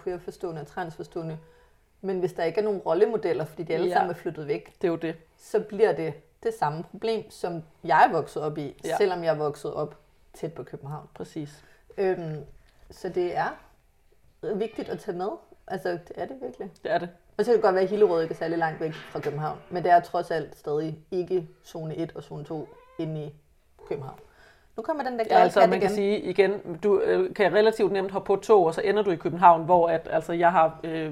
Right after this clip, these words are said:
Speaker 2: hvis jeg skal på et tog, skal jeg
Speaker 1: Ja.
Speaker 2: først køre en halv time hen til et tog, for så derefter at tage et tog i, øh, fire-fem timer for at komme til København.
Speaker 1: Ja, det var et stort, det var et stort projekt for mig at komme hjem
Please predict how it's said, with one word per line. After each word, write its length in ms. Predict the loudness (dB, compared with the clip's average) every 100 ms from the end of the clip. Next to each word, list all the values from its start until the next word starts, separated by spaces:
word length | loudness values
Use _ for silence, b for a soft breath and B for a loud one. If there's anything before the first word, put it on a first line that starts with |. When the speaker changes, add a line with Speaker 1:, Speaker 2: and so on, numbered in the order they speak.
| -8
Speaker 2:
hvis 220 | -6 0
jeg 100 | 0
skal 120 | 0
på 120 | -2 -2
et 80 |
tog, 200 | 2 2
skal 100 | 2
jeg 100 | 2
Speaker 1:
Ja. 40 | 2
Speaker 2:
først 120 | 2 2
køre 200 | 4 2 B B B
en 120 | 2
halv 160 | 6 6
time 200 | 4 0
hen 160 | 0 0
til 140 | -4
et 60 | 0
tog, 300 | 2 2 B B B
for 140 | 2
så 100 | 2
derefter 320 | 6 6 4
at 60 | -2
tage 120 | -2
et 80 | -2
tog 380 | 2 4 2 -2
i, 280 | -4 0 0
øh, 400 | 0 -2 -4 -8 -12 -18 -20 -20
fire-fem 420 | -8 -2 2 0 0
timer 280 | -6 -4
for 100 | -4
at 60 | -6
komme 140 | -8 -10
til 80 |
København. 220 | 6 6 8
Speaker 1:
Ja, 60 |
det 80 | 4
var 260 | 4 4 2
et 180 | 0
stort, 360 | 8 10 12 10 10
det 120 | 6 10
var 80 | 8
et 120 | 10
stort 480 | 6 10 10 10 8
projekt 360 | 4 4 4 6
for 120 | 4
mig 220 | 6 4
at 80 | 4
komme 200 | 2 0
hjem 180 | 2